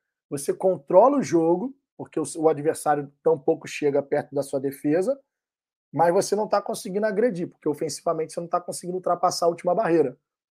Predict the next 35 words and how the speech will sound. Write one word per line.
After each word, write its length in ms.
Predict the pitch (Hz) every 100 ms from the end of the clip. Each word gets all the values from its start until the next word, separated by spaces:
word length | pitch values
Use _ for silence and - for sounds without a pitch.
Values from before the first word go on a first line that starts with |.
| _ _ _
Então, 240 | 139 185 208
sim, 440 | - 202 180 139 _ _
o 40 | 170
Botafogo 540 | 160 160 - 170 151
controla 800 | - 165 139 - 175 233 277 -
o 140 | - 151
jogo, 580 | 110 139 143 147 190 - _ _ _ -
mas 180 | 160 156
não 160 | 160
amassa. 500 | 196 214 156 - 113 - _ _ _ _ _ _
Ofensivamente, 800 | 160 185 - - 175 165 156 170
o 20 | 165
Botafogo 380 | 170 170 165
não 140 | 160 196
fez 180 | 202 190
um 60 |
jogo 180 | 165 180
interessante 580 | - 185 175 - 196 -
nessa 220 | - -
partida, 480 | 202 156 - 131 117
tá? 240 | 135 143 _ _ _ _ _ -
Não 160 | 196
dá 100 | 196
pra 140 | 190 170
gente 160 | 165
falar 200 | - 160
que 120 | 160 -
fez, 320 | - 190 208
porque 320 | - - 196
a 60 | 202
gente 220 | 185 -
não 80 | 202
criou 480 | 233 196 190 185 - _ 170
inúmeras 600 | 175 170 190 185 170 160
oportunidades. 800 | 160 - 156 143 120 123 -